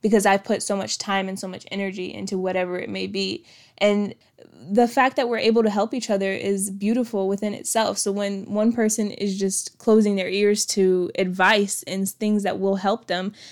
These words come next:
then they're obviously not growing. And that's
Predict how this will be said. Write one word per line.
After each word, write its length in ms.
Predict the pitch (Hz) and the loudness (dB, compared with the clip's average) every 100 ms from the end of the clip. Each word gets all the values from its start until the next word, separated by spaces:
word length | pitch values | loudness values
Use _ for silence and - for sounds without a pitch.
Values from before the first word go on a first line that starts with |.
| - _ | -20 _
then 140 | 208 214 | 2 4
they're 140 | 214 | 4
obviously 400 | - 208 208 208 | 4 2 2 0
not 220 | 196 190 | -2 -2
growing. 440 | 190 196 202 190 - | 0 2 2 0 -2
And 320 | 196 196 202 _ _ _ | -2 -2 -4 _ _ _
that's 320 | - 208 214 | 4 4 4